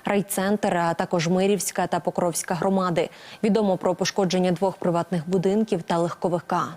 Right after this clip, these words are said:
Наслідки атаки шахедів ліквідують сьогодні в Сумській області. Минулої ночі ворожі безпілотники спричинили чимало руйнувань. Люди не постраждали. Підрозділи П П О знищили дев'ятнадцять російських Б П Л А.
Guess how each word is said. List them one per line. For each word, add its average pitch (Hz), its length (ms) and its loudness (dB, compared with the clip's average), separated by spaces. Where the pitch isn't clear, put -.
Наслідки 233 460 0
атаки 220 300 0
шахедів 214 480 2
ліквідують 202 480 2
сьогодні 190 440 0
в 170 40 -2
Сумській 196 460 0
області. 175 580 0
Минулої 214 440 4
ночі 202 320 2
ворожі 196 300 2
безпілотники 202 760 0
спричинили 202 600 0
чимало 196 480 2
руйнувань. 175 520 0
Люди 202 280 4
не 190 200 2
постраждали. 190 800 0
Підрозділи 202 580 2
П 214 120 0
П 208 140 0
О 190 260 2
знищили 190 540 2
дев'ятнадцять 185 680 0
російських 190 520 0
Б 175 160 2
П 180 140 -4
Л 170 80 2
А. 160 260 -2